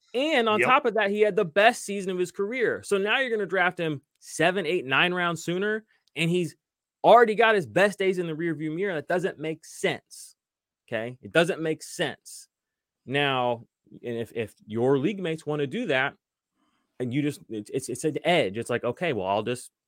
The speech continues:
Speaker 1: go, I'll just reverberate to what we used to say. Late round tight end, late round quarterback." Because nobody's doing that now, which means it's falling. Oh, and by the way, like, the late round running, well,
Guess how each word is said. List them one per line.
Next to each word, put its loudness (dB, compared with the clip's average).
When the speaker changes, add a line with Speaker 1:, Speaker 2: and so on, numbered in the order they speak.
Speaker 1:
go, 2
I'll 0
just 0
reverberate 2
to -4
what 2
we -4
used -2
to -6
say. -8
Late 6
round 0
tight 2
end, -2
late 0
round -4
quarterback." -2
Because 2
nobody's 4
doing 4
that -6
now, -6
which -2
means -2
it's -4
falling. 0
Oh, 6
and 2
by 8
the 4
way, 6
like, 4
the 4
late 6
round 0
running, 0
well, 0